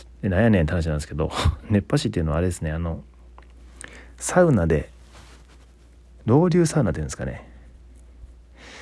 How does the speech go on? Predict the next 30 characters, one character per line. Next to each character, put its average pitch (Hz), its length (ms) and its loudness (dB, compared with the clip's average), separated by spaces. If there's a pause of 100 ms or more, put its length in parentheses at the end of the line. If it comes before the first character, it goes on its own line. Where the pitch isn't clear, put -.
(220)
も 123 80 0
ち 139 80 -2
ろ 113 60 0
ん - 20 0
ご 98 80 2
存 127 140 6
知 117 40 6
の 95 80 4
方 87 160 -4
も 85 100 -2
ね、 82 100 -2
た - 100 -10
く - 60 -18
さ - 80 -8
ん - 20 -4
い - 20 -2
ら 98 60 -2
っ - 20 -4
し - 80 -6
ゃ 101 40 -2
る 92 60 -4
と 76 100 -4
思 85 160 -4
う - 20 -4
ん 82 40 -4
で 78 100 -4
す - 160 -10
が、 - 280 -8 (600)
あ - 180 -4
の、 80 560 -2